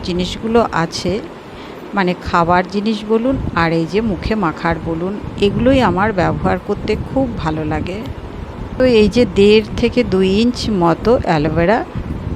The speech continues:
জুস বের করে নিলাম, নিয়ে এটাই আমি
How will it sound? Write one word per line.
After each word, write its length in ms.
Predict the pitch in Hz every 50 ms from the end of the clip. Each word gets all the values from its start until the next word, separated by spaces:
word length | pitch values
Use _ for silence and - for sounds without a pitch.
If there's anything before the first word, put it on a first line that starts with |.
| - - - - 127
জুস 300 | 156 226 254 240 - - 180
বের 140 | 156 156 151 151 -
করে 180 | - 156 147 156
নিলাম, 460 | 156 165 156 165 - 85 208 220 240 247 - - - - - - - - -
নিয়ে 320 | 185 185 190 208 240 254 - - -
এটাই 460 | 170 160 - 196 214 254 285 - -
আমি 260 | 170 160 156 175 196